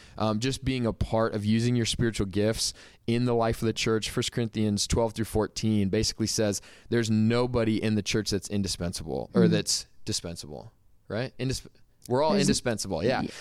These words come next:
Speaker 1: That basically everybody in the church has a role to play, has a gift that is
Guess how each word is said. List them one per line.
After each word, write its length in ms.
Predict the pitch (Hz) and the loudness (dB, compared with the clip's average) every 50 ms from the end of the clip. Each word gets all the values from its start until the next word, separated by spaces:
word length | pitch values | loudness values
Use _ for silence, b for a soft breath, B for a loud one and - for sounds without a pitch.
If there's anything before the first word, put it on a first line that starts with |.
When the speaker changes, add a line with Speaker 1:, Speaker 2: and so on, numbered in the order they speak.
| B B | B B
Speaker 1:
That 340 | 131 135 139 120 127 120 - | -2 -2 -2 -2 -4 -6 -2
basically 540 | 131 151 160 156 - 156 139 147 139 123 B B B B B B B B - | -2 0 0 0 -2 -2 0 2 0 0 B B B B B B B B -4
everybody 520 | 131 139 143 151 147 143 139 135 131 127 123 | -4 -2 0 0 0 0 0 0 0 0 0
in 80 | 123 | 0
the 80 | 120 110 | 0 -2
church 400 | - - - 117 120 127 - B B B B | -2 0 0 0 0 0 -4 B B B B
has 320 | B - - 117 123 127 127 | B -4 -2 0 0 2 2
a 80 | 117 | 2
role 240 | 110 107 107 110 120 123 | 2 4 4 2 2 2
to 120 | - 147 | -2 -4
play, 300 | - - 147 147 151 156 | -2 0 2 2 2 0
has 240 | 143 127 135 120 110 | 0 0 0 0 0
a 60 | 110 | 0
gift 540 | 101 98 - - 113 120 160 151 - - - - 120 | -2 -2 -2 0 0 2 2 0 0 -2 -4 -6 -2
that 180 | 117 113 92 | -2 0 0
is 220 | 95 113 110 98 | 2 0 0 0